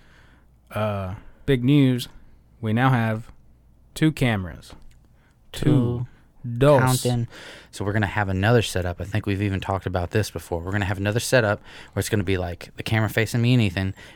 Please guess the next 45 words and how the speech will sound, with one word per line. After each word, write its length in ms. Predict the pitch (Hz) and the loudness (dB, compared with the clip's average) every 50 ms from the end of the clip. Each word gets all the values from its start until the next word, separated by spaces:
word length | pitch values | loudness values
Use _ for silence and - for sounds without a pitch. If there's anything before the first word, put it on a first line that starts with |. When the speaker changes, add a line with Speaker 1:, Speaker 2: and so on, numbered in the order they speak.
| - | -8
Speaker 2:
and 100 | - 95 | -4 -2
then 120 | 92 92 92 | -2 -2 -2
the, 180 | 90 90 87 - | -4 -4 -6 -8
the 120 | - 92 | -8 -8
other 140 | 110 107 - | -6 -6 -6
side 200 | - - 107 98 | -4 -2 -2 -2
of 60 | 98 92 | -2 -2
the 80 | 95 | -2
room's 280 | 95 95 87 90 92 - | -2 -2 -2 -2 -6 -6
gonna 140 | - 92 85 | -6 -8 -6
have 340 | 80 95 92 92 90 87 - - - - | -4 -6 -6 -6 -8 -10 -12 -16 -8 -4
whoever 240 | 104 95 90 92 92 | -4 -4 -4 -4 -8
our 120 | 92 92 | -12 -10
guests 380 | 90 98 101 98 - - - - | -4 -2 -2 -2 -2 -4 -10 -10
might 200 | 90 85 85 90 | -10 -10 -10 -10
be. 220 | 92 85 85 87 - - | -12 -10 -10 -12 -12 -10
Speaker 1:
Mm-hmm. 380 | 107 101 95 92 90 - - | -8 -6 -6 -6 -4 -4 0
Speaker 2:
So 80 | - 110 | 2 2
it'll 120 | 107 104 | 2 4
be 100 | 98 107 | 2 2
like 220 | 98 101 92 87 - | 2 2 2 0 -2
what 140 | 104 101 - | -4 -4 -4
you're 60 | 104 | -8
seeing 320 | - - 123 117 107 98 | -6 -2 0 0 2 2
now, 420 | 98 104 107 98 95 92 90 95 - | 2 4 4 4 4 2 0 -2 -4
and 160 | - 101 98 92 | -4 -4 -4 -2
then 80 | 90 | -4
it'll 180 | 87 85 90 87 | -4 -4 -6 -6
swap 360 | - - - 104 104 - - | -6 -6 -8 -8 -10 -6 -6
over 320 | 98 92 90 90 90 87 87 80 - | -6 -6 -6 -8 -10 -12 -12 -10 -8
when 140 | 92 92 98 | -6 -4 0
they're 160 | 104 110 98 | 0 0 0
talking, 460 | - 92 90 85 85 - - 92 95 | -2 -6 -8 -8 -12 -14 -16 -14 -14
you 100 | 92 92 | -12 -12
know? 180 | 92 92 90 92 - | -10 -10 -10 -2 -2
Speaker 1:
Yep. 120 | 156 180 - | -2 -2 -2
Speaker 2:
Which, 100 | - - - - - - | -6 -12 -16 -16 -20 -16
it's 100 | - - | -16 -8
gonna 120 | - 101 | -6 -4
be 80 | 95 92 | -4 -2
a 60 | 85 | -2
lot 160 | 87 87 90 90 | -2 -2 -2 -2
of 60 | 87 | -4
editing. 400 | 90 92 90 87 92 90 92 92 - - - - - - - - - - - - - - - _ _ _ _ _ | -4 -6 -6 -6 -6 -6 -8 -8 -10 -16 -20 -20 -20 -20 -20 -20 -20 -20 -20 -20 -20 -20 -20 _ _ _ _ _
Fuck. 960 | _ - - - - - - 170 156 151 143 151 156 151 151 147 156 - - | _ -20 -20 -20 -20 -14 -10 -8 -8 -6 -6 -6 -6 -6 -6 -8 -8 -10 -12